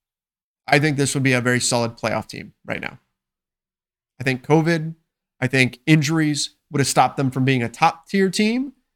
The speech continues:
but I think they would very easily be a playoff team right now. Uh, J S D, who do you think will win the finals this year?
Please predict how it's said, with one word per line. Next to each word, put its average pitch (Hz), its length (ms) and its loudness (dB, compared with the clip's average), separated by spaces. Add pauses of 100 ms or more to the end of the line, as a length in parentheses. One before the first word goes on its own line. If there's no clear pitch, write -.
(280)
but 147 120 4
I 139 80 2
think 135 220 0
they 135 100 2
would 127 160 0
very 131 220 2
easily 135 360 0
be 120 460 0 (180)
a 127 80 -2
playoff 110 340 -2
team - 280 -16 (340)
right 113 180 -2
now. - 200 -10 (2000)
Uh, 143 400 2
J 180 220 0
S 214 100 -2
D, 214 180 0
who 160 120 0
do 247 60 -2
you 226 60 -2
think 220 160 -2
will 196 100 0
win 180 160 0
the 135 80 -4
finals 190 440 0
this 202 220 -2
year? 214 320 -2